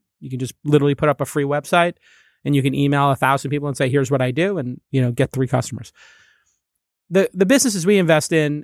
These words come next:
uh, you know, if you were to look at one like Uber or Robinhood, um, or com dot com,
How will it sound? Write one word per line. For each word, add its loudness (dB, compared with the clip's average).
uh, 0
you -2
know, -2
if -6
you -2
were -4
to -2
look -2
at -4
one -4
like -4
Uber 2
or -4
Robinhood, 0
um, -10
or -4
com 2
dot 2
com, -8